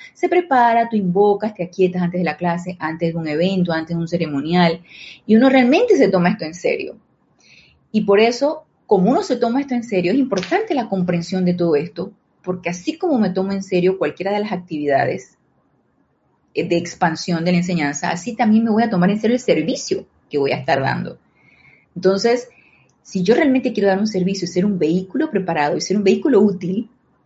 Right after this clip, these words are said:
para que me utilicen, porque voy a ser utilizada y de eso se trata, de ser un vehículo. Ser, ser un vehículo es, es, es que me utilicen, así como uno utiliza su carro, su auto,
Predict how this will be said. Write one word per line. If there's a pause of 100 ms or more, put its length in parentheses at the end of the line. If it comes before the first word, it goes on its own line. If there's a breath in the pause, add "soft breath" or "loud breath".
para
que (340)
me
utilicen, (240)
porque
voy
a
ser
utilizada
y
de
eso
se
trata, (280)
de
ser
un
vehículo. (100)
Ser,
ser
un
vehículo
es,
es,
es
que
me
utilicen,
así
como
uno
utiliza
su
carro,
su
auto,